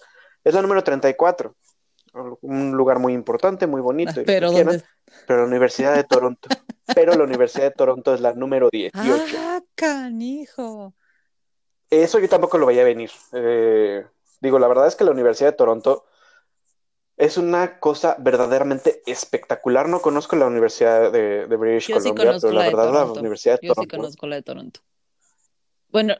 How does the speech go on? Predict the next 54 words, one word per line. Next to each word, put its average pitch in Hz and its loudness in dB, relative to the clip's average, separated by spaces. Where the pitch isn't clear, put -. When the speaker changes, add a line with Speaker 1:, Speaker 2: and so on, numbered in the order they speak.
Speaker 2:
la 214 -2
verdad 220 -2
es 254 -4
Speaker 1:
es 247 -8
Speaker 2:
de 269 -6
que 220 -4
no 214 -6
te 208 -8
voy 226 -2
a - -4
decir, 220 -8
Speaker 1:
preciosa, 190 -8
Speaker 2:
la - -10
Speaker 1:
es - -10
Speaker 2:
conozco, 170 -10
Speaker 1:
una 143 -2
Speaker 2:
así 135 -6
de - -4
que 131 0
Speaker 1:
cosa 123 4
Speaker 2:
entré 151 -8
y, 160 -12
no, 151 -14
no, 160 -20
no, 151 -16
no. 151 -20
Por 151 -4
fuerita 170 -4
caminando, 156 -10
ya 151 -10
Speaker 1:
Ujú. 127 -6
Speaker 2:
sabes, 165 -8
turisteando, 160 -10
pero 139 -8
sí 147 -10
es - -12
una 139 -12
cosa 143 -16
muy 139 -12
divina, 175 -6
la 190 -4
Speaker 1:
Ujú, 156 -4
Speaker 2:
estructura 147 -8
es 135 -6
Speaker 1:
ujú. 156 -14
Speaker 2:
bellísima. 180 -8
Sí, 160 -6
sí 170 -6
es, 151 -8
sí 165 -6
es 156 -4
muy 165 -8
bonita. 131 -2
Speaker 1:
Preciosa. - -4